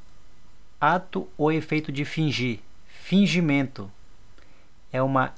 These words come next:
elaboração, uma criação imaginária ou uma fantasia. Olha, é uma grande mentira.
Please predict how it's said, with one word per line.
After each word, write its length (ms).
elaboração, 1080
uma 220
criação 680
imaginária 840
ou 200
uma 240
fantasia. 840
Olha, 300
é 120
uma 160
grande 520
mentira. 720